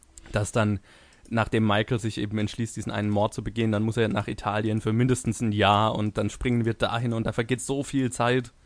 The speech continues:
Ähm, und so viel passiert und so viele,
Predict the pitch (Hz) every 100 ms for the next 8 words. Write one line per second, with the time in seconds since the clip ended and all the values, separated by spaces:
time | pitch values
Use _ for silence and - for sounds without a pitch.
0 | - - - - - - _ - 123 113
1 | 113 117 117 - _ _ - - _ _
2 | _ _ _ _ - - 120 - 135 -
3 | 123 123 - 123 131 127 131 110 - 131
4 | - 120 120 120